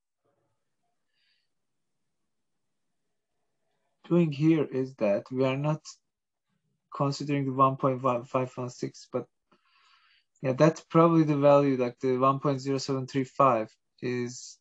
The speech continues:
uh, from the tables, is it?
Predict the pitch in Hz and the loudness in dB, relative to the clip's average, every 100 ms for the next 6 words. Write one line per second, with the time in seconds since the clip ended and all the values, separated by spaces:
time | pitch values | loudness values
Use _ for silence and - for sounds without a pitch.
0 | _ 127 120 120 120 _ _ _ _ _ | _ -8 -6 -6 -8 _ _ _ _ _
1 | - 135 131 135 127 127 127 123 127 _ | 2 2 2 2 2 2 0 -2 -4 _
2 | _ _ _ - 170 139 110 104 165 147 | _ _ _ 2 4 4 0 0 -2 0
3 | 143 | -2